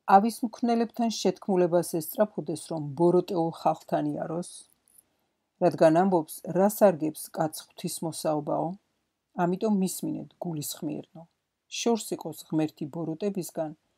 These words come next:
და ყოვლადლიერი უსამართლობისგან, რადგან საქმის სამებრ მიუძღავს ადამიანს და მისი საქციელი სამებრ შეამთხვევს კაცს. ჭეშმარიტად არ ბოროტობს ღმერთი და არ ამრუდებს სამართალს ყოვლადლიერი.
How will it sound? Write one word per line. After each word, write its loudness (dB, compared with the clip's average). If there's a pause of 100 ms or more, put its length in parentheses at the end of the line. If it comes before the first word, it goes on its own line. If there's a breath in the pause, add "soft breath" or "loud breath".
(320)
და -6
ყოვლადლიერი 2
უსამართლობისგან, -8 (840)
რადგან -6
საქმის -6
სამებრ -4
მიუძღავს -2
ადამიანს -2
და -6 (580)
მისი -4
საქციელი -4
სამებრ -6 (200)
შეამთხვევს -8
კაცს. -10 (920)
ჭეშმარიტად 0 (200)
არ 0
ბოროტობს -2
ღმერთი -4
და -8 (180)
არ -2
ამრუდებს -6
სამართალს -8
ყოვლადლიერი. -6